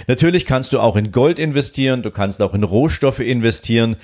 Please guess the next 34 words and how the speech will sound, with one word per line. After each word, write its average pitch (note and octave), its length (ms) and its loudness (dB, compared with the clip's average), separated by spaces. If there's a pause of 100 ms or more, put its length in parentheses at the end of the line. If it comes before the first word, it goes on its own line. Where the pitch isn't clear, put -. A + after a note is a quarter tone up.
(260)
Das - 160 -4
sind B2 200 0
allerdings G#2+ 420 0
dann A2 300 0
mehr A2+ 380 2
so G#2 200 0
tatsächlich G#2+ 680 0 (320)
Balance-Investments, A#2 1400 0
die A2+ 140 -2
ein A2 120 0
Portfolio A2+ 540 0
stabil F#2 420 -6
halten. F#2 260 -6
Aber G#2 160 -2
da, B2+ 160 2 (180)
so C#3+ 160 -2
tief C#3+ 300 -4
möchte B2+ 220 -2
ich A#2 120 -4
heute D#3 260 0
gar A2+ 180 0
nicht A2 200 -2
reingehen. C#3 460 2 (340)
Ich A#2 160 -2
möchte B2 260 -2
ein A#2 80 0
Gefühl A#2 280 0
dafür A2 260 0
geben, G2+ 340 -2
was G2+ 180 -2
sind C3+ 180 -2
denn B2+ 120 0
so G#2 120 2
Zielrichtungen, B2 1000 -2